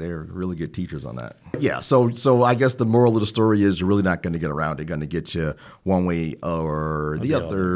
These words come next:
Speaker 2: other.
Speaker 1: Exactly. So remember, let me tell you how it will be. Here's one for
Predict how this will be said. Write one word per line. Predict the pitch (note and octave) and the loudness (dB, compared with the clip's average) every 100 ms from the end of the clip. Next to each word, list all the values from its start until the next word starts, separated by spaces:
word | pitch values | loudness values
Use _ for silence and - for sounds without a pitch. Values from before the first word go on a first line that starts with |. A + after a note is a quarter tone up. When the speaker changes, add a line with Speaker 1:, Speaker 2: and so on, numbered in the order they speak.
| F2+ F2+ | 0 -2
Speaker 2:
other. | E2 - | -6 -12
Speaker 1:
Exactly. | D#2 D#2 D2+ D#2+ E2+ E2 - C#2 C#2 - | -12 -10 -8 -4 -4 -6 -8 -10 -10 -16
So | - E2+ E2+ | -14 -8 -6
remember, | F2 G#2 G2+ G2+ F#2+ - - - - | -2 0 2 0 -2 -14 -20 -14 -4
let | F#2 | -2
me | F#2 | 2
tell | A2 | 4
you | G#2 | 4
how | G#2 G2 G#2 | 4 4 2
it | G#2 | 2
will | G2+ | 2
be. | F#2+ A2 G#2 | 4 4 2
Here's | G2+ - F#2 D#2 | -2 -4 -4 -2
one | F#2 G2 | -2 -2
for | G2 F#2 F2+ F#2 | 0 2 2 0